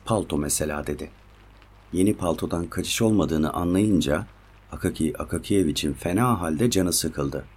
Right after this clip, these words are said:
Ne karşılayacaktı ki bunu? Hangi parayla yaptıracaktı?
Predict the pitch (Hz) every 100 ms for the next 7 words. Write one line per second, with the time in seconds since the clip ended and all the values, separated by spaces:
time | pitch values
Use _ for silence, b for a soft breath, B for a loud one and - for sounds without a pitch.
0 | - - - - - - - - - 92
1 | - 87 82 82 82 - - - 71 69
2 | 69 - - - - 92 95 87 - -
3 | 82 82 76 78 78 - 73 76 76 -